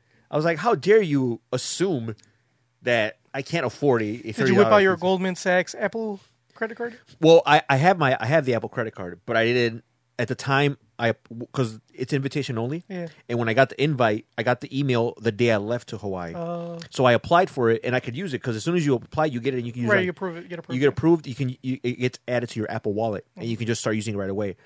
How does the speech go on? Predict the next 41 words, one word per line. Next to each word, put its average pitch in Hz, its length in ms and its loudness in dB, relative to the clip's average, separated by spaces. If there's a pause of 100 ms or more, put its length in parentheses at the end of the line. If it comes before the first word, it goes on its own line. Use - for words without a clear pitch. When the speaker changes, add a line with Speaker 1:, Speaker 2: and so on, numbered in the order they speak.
(320)
Speaker 1:
And 117 180 -4
then, 120 140 0
like, 113 260 -2
a 120 60 0
week 113 220 -4
later, 113 440 2 (840)
they, 104 320 -6
or 120 280 0
they 143 240 0
mail 151 220 0
you 131 80 0
one 127 140 -4
right 113 120 0
away. 104 400 -2
And 113 240 -6
when 113 100 -2
I 104 60 -2
got 107 180 2
back, 127 300 4 (120)
like, 101 220 -8
it 113 60 -8
was 98 140 -6
already 92 240 -10
there. 87 160 -12
It - 80 -18
was - 0 -
Speaker 2:
Is - 40 -20 (120)
Speaker 1:
already 214 40 -4
Speaker 2:
it 180 120 -2
Speaker 1:
in 185 60 2
Speaker 2:
as 175 80 -2
Speaker 1:
the 180 40 -12
house. - 80 -20
Speaker 2:
cool 202 140 -2
looking 190 280 -6
as 165 180 -12
the 175 180 -8
gold 180 340 -10
or 180 120 -4
as 160 120 -6
the 165 420 -10